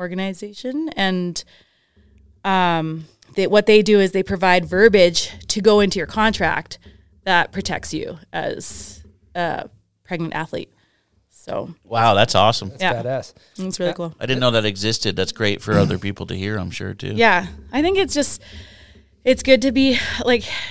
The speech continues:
Speaker 1: you know, I kinda didn't know if we should, like, keep it private. And then I was like, "You know what? We shouldn't keep this private. We should let everybody know because it would be nice to normalize being an athlete and, and being pregnant and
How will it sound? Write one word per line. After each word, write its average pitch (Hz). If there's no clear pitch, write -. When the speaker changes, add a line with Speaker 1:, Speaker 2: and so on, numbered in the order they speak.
Speaker 1:
you 226
know, 214
I 202
kinda 214
didn't 220
know 220
if 214
we 226
should, 190
like, -
keep 233
it -
private. 214
And 202
then 190
I 202
was 208
like, 240
"You 269
know 285
what? 262
We 269
shouldn't 269
keep 262
this 262
private. 233
We 240
should 226
let 220
everybody 233
know 277
because 220
it 220
would 226
be 233
nice 214
to -
normalize 202
being 208
an 190
athlete 190
and, 196
and 190
being 196
pregnant 214
and 180